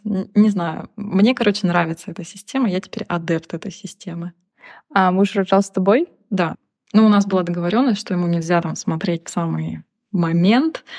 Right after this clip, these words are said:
Speaker 1: <laughs> Он был всё время рядом со мной, рядом с моей головой, скажем так.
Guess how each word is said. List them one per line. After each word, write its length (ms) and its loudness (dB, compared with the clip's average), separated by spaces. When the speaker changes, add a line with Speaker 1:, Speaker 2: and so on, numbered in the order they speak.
Speaker 1:
<laughs> 1700 -4
Он 280 4
был 140 2
всё 180 -4
время 200 0
рядом 260 -2
со 140 0
мной, 240 4
рядом 220 4
с 120 -10
моей 200 -4
головой, 640 0
скажем 440 -2
так. 320 -6